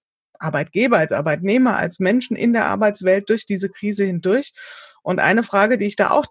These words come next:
ähm, allen Teilnehmern oder allen Interviewpartnern stelle, ist die Frage, gibt's sowas wie ein Corona-Hack?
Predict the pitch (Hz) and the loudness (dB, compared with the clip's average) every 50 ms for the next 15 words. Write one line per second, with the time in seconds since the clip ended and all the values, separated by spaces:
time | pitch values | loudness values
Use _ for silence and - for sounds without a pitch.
0 | - - - - 208 208 214 214 - - - 196 233 269 262 240 226 233 202 208 | -6 -4 -2 0 0 0 0 -2 -4 -2 -2 0 2 2 0 0 2 2 2 4
1 | 220 240 233 220 202 175 156 170 - - - 214 233 226 214 - 208 208 254 240 | 4 4 2 2 2 2 0 -2 -2 0 0 2 2 0 0 -2 -2 -2 -2 -2
2 | 220 214 214 220 - - - 190 196 196 202 196 196 - - - 180 196 226 214 | -2 -2 -4 -4 -4 -4 -4 -4 -2 -2 -2 -2 -2 -2 -2 -2 0 0 0 0
3 | 202 185 175 - - 180 - - 160 170 196 214 202 - 220 175 - - 208 190 | -2 -4 -6 -6 -8 -8 -6 -2 0 0 0 -2 -2 -4 -4 -4 -4 -4 -4 0
4 | 196 208 202 - - 202 208 202 - - 196 175 175 175 208 262 254 214 160 160 | 0 0 -2 -2 -2 -2 -2 -2 -2 -4 -8 -4 -2 0 2 4 4 4 2 0
5 | 165 196 202 165 - - - | -2 -4 -4 -6 -6 -10 -20